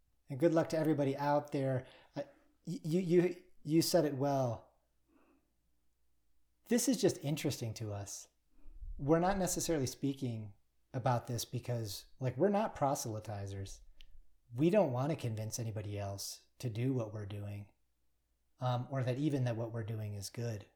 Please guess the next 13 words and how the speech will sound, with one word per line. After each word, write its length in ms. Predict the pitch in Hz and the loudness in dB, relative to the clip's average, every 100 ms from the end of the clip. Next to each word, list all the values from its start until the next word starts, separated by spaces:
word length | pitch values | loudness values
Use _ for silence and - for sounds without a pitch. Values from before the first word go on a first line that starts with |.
| _ _ | _ _
We, 100 | 247 | -2
we 380 | 226 269 214 294 | 0 -2 6 6
believe 300 | 147 123 110 | 8 2 2
in 100 | 104 | -2
ourselves. 500 | 101 - 107 104 117 | -6 -6 -6 -6 0
We, 140 | 160 156 | 0 0
we, 160 | 147 165 | 2 2
we 180 | 156 190 | 2 2
know 160 | 147 113 | 2 0
where 160 | 110 | -2
we're 220 | 101 104 | -4 -8
at. 360 | 101 104 117 - - _ - _ - | -8 -12 -14 -18 -20 _ -20 _ -2
Um, 420 | 120 117 113 | 0 2 -2